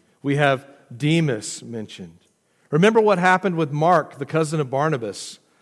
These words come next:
in the first missionary journey. Paul and Barnabas set out, and they set out with Mark. But what does Mark do? The going gets tough, and Mark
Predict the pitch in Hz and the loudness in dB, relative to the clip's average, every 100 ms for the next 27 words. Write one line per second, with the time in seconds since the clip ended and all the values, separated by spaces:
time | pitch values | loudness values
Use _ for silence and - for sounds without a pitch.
0 | _ 143 139 135 170 - 160 165 165 165 | _ -6 -4 0 0 0 -4 -4 -4 -2
1 | 156 139 156 170 151 117 - _ - 156 | 0 -2 -2 0 -2 -6 -14 _ 0 4
2 | 165 165 156 139 147 160 160 156 - - | 6 4 0 0 2 2 2 -2 -2 2
3 | 160 160 170 151 143 139 139 - 160 156 | 4 6 4 4 0 -6 -4 0 2 4
4 | 156 151 135 143 151 135 - - _ _ | 2 0 -2 2 4 4 0 -16 _ _
5 | 131 151 156 147 147 143 143 160 139 101 | 0 2 2 0 -2 -2 -2 -4 -4 -6
6 | - _ _ _ _ _ _ _ - 117 | -14 _ _ _ _ _ _ _ -10 0
7 | 139 156 147 151 - - 170 180 180 - | 2 2 2 -4 -6 -4 0 0 -2 -8
8 | - _ _ _ _ _ _ _ - 117 | -20 _ _ _ _ _ _ _ -14 -8
9 | 123 143 143 | -2 -2 -4